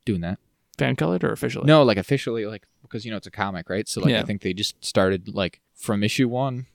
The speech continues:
Speaker 1: releasing them again, which, I mean, hey, that's, like, free money. <laughs>
Speaker 2: Oh, yeah.
Speaker 1: 'Cause Walking Dead is one of the most popular
Speaker 2: Western comics.
Speaker 1: comic books ever.
Speaker 2: Yeah.
Speaker 1: You just get everyone to buy it all again. <laughs>
Speaker 2: Okay, it's like
Speaker 1: You don't
Speaker 2: la-
Speaker 1: have to write anything new. You just gotta get some people to co-, come and color it. Um, yeah, all right.
Speaker 2: Wanna take out of that?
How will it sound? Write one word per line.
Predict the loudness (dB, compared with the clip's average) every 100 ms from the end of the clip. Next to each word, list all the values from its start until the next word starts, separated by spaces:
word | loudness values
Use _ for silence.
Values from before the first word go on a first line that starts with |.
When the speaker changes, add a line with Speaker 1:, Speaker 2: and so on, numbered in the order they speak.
| _ -6
Speaker 1:
releasing | -4 -2 -2 -4
them | -4
again, | -6 -8 -12 _
which, | -10 -4
I |
mean, | -2 -2 -4 -12 _ -10
hey, | -8 -8 _ -16
that's, | -8 -6
like, | -6
free | -6 -6
money. | -4 -4 -4 -6
<laughs> | -8 2
Speaker 2:
Oh, | 4 4
yeah. | 0 -14 _
Speaker 1:
'Cause | -4 0
Walking | 2 2
Dead | 0
is |
one | 0
of | -2
the |
most | -2 -4
popular | -2 -2 -2 -8 -10 _ _ -4
Speaker 2:
Western | -4 -2
comics. | -6 -4
Speaker 1:
comic | -2 -4 -6
books | -4 0
ever. | 0
Speaker 2:
Yeah. | -2 -6 _
Speaker 1:
You |
just | -18 -8
get | -6
everyone | -6 -8
to | -4
buy | 0 0
it | 0
all | 0
again. | 0 -2 -2 -4
<laughs> | -4 -8 -14 _ _
Speaker 2:
Okay, | -6 -4
it's | -2
like | 4
Speaker 1:
You |
don't | 4
Speaker 2:
la- |
Speaker 1:
have | 6
to | 8
write | 8 6
anything | 0 -2
new. | -2
You | -2
just | -2
gotta | -4
get | -4
some | -6 -6
people | -6
to | -6
co-, | -6 -10 -12 _
come | -8 -8
and | -8
color | -8 -6 -10
it. | -16 _ 2
Um, | 4 4 2 -6 _ -4
yeah, | 2
all | 4
right. | 2 -2 -12 -20 _
Speaker 2:
Wanna | 2
take | 2 2
out | 2
of |
that? | 2 2